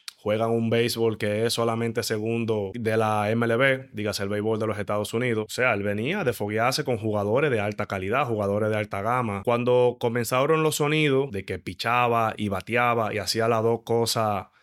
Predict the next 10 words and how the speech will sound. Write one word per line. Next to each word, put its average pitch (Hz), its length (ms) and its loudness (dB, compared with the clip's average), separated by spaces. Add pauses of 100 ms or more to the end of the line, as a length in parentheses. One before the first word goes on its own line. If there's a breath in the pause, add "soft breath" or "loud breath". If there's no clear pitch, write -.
(240 soft breath)
fenomenal, 120 800 -2 (600 soft breath)
pues 120 800 2 (140)
en 120 160 -2
ese 131 220 0
entonces 147 580 0
eran 139 240 2
los 107 240 -2
Dodgers 110 720 0 (720)
que 104 100 -4
estaban 113 600 -2